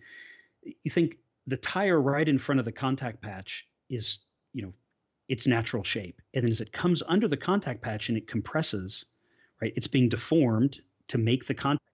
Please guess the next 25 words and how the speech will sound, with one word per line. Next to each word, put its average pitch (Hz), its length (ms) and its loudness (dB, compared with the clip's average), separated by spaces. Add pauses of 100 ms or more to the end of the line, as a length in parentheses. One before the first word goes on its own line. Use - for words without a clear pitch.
patch, 101 280 -10
and 120 120 0
then 113 80 4
it's 107 140 0
springing 127 520 2
back. 85 400 -8 (720)
And 120 360 2 (200)
the 127 120 0
way 156 260 4
that 123 340 -2
the 120 80 -2
loss 139 340 0
is 135 80 0
happening 113 340 -2
is 98 180 -6
all 156 200 0
this 165 180 0
energy 143 340 2
is 107 100 -2
being 107 240 -2
put 127 220 -2
in 120 280 4
to 101 100 -4
smush - 360 2
it. 95 140 -10